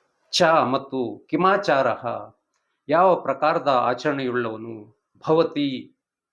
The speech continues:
ಆಗುತ್ತಾನೆ, ಹಾಗೂ ಪ್ರಭೋ, ಹೇ ಪ್ರಭುವೇ, ಮನುಷ್ಯನು ಕಥಂ, ಯಾವ ಉಪಾಯದಿಂದ, ಏತಾನ್,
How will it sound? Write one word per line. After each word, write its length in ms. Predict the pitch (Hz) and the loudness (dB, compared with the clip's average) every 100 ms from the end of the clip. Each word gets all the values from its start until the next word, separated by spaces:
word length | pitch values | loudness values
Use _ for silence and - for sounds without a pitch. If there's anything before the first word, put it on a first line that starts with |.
| - | -10
ಆಗುತ್ತಾನೆ, 960 | 123 143 165 135 117 113 117 101 _ _ _ - | -6 -4 -4 -2 -2 -4 -12 -14 _ _ _ -4
ಹಾಗೂ 420 | 127 120 117 107 101 _ _ | -2 -2 -4 -8 -10 _ _
ಪ್ರಭೋ, 600 | 151 147 160 151 127 - _ | -2 2 4 4 2 -2 _
ಹೇ 140 | 151 156 | -2 0
ಪ್ರಭುವೇ, 720 | 139 123 120 127 120 107 - _ | -2 -2 0 0 -2 -6 -18 _
ಮನುಷ್ಯನು 720 | 113 156 175 151 131 117 101 _ _ _ _ _ | 0 0 2 0 0 -2 -6 _ _ _ _ _
ಕಥಂ, 600 | 185 190 185 127 107 - _ _ _ _ - | -2 2 0 0 -4 -12 _ _ _ _ 0
ಯಾವ 220 | 143 185 | 4 6
ಉಪಾಯದಿಂದ, 640 | 151 - 156 165 120 117 120 113 104 _ _ _ | 4 4 2 2 -2 -6 -6 -6 -8 _ _ _
ಏತಾನ್, 680 | 147 180 170 135 123 104 | -2 0 2 2 2 -2